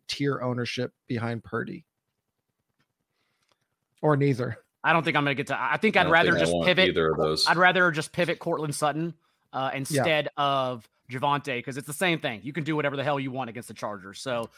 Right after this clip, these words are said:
Speaker 1: Yeah.
Speaker 2: Sutton, I think, would be the better option here, since last week was Jerry Jeudy's Super Bowl, and we still couldn't get him there. Like, fifty-nine receiving yards is the best he'll ever do.
Speaker 1: Yeah,
Speaker 3: <laughs>
Speaker 1: I, I, I usually don't like playing ch-,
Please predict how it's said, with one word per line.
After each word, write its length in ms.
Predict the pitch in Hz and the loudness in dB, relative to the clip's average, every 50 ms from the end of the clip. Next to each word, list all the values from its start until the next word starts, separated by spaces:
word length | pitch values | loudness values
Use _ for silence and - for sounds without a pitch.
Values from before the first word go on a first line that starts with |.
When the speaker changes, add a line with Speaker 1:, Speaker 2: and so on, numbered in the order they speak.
| - | -16
Speaker 1:
Yeah. 100 | - 139 | -14 -8
Speaker 2:
Sutton, 340 | - - 196 170 147 151 147 | -2 0 2 2 2 2 0
I 40 | 139 | 0
think, 220 | 139 - 143 131 | 0 -2 -4 -4
would 160 | - 135 127 107 | -4 -8 -6 -6
be 340 | 143 135 131 127 127 117 107 - | -6 -4 -4 -6 -6 -8 -8 -8
the 80 | 135 | -6
better 300 | 117 - 147 131 127 127 | -2 0 0 0 0 0
option 280 | 123 120 - - 120 117 | -2 -4 -6 -8 -12 -10
here, 220 | 113 113 110 107 | -8 -8 -8 -8
since 260 | - - 135 110 - - - - - - - | -8 -8 -10 -10 -10 -14 -18 -20 -18 -6 2
last 340 | 147 165 175 185 - - - | 4 4 4 4 2 0 -4
week 240 | 143 160 147 - 147 | -2 -2 -2 0 -2
was 140 | 135 110 | -6 -6
Jerry 280 | - - - 156 147 143 | -6 -4 0 0 2 2
Jeudy's 300 | 127 123 147 135 135 123 | 0 -2 -4 -4 -4 -6
Super 220 | - 165 160 143 | -6 -8 -8 -6
Bowl, 340 | 110 120 123 120 117 113 - _ _ _ _ - | -6 -4 -4 -4 -4 -6 -10 _ _ _ _ -8
and 120 | 151 143 | -6 -4
we 120 | 135 143 | -4 -4
still 200 | - - 160 143 | -4 0 0 0
couldn't 260 | 131 - 143 117 123 113 | 0 0 -4 -4 -4 -6
get 120 | 120 113 | -6 -8
him 80 | 113 110 | -8 -8
there. 240 | 107 101 87 85 90 107 | -10 -10 -14 -14 -18 -20
Like, 100 | 104 - _ | -20 -12 _
fifty-nine 500 | - 147 139 - 143 131 127 123 123 120 | -6 -6 -4 -4 -4 -2 0 0 0 -2
receiving 380 | 120 110 - 123 117 107 113 | -4 -8 -8 -10 -10 -8 -8
yards 340 | 107 110 110 104 104 107 - | -6 -6 -6 -6 -6 -8 -8
is 140 | 117 104 - | -12 -12 -12
the 80 | 120 98 | -10 -6
best 240 | 123 117 107 - | -6 -6 -4 -4
he'll 120 | 131 113 110 | -6 -6 -6
ever 160 | 107 90 101 | -6 -8 -10
do. 240 | 87 101 98 95 92 _ _ _ _ _ _ _ _ _ _ - - - - | -12 -14 -14 -14 -14 _ _ _ _ _ _ _ _ _ _ -6 -4 -4 -2
Speaker 1:
Yeah, 240 | 160 147 147 151 139 | -2 0 2 2 2
Speaker 3:
<laughs> 300 | 131 135 - - - - | 2 0 -6 -2 2 4
Speaker 1:
I, 140 | 170 180 175 - - _ _ _ _ _ - - - - - - | 4 4 4 2 -2 _ _ _ _ _ -18 -12 -10 -10 -6 2
I, 220 | - 202 202 190 196 - - _ - | 6 8 8 8 8 6 2 _ 4
I 40 | 208 | 4
usually 340 | 196 190 208 214 202 240 240 | 6 6 6 4 4 4 6
don't 160 | 214 208 196 | 6 6 6
like 220 | 175 180 185 180 - | 6 4 4 2 2
playing 240 | - 175 180 170 - | 0 0 0 0 -2
ch-, 180 | - - _ | -4 -10 _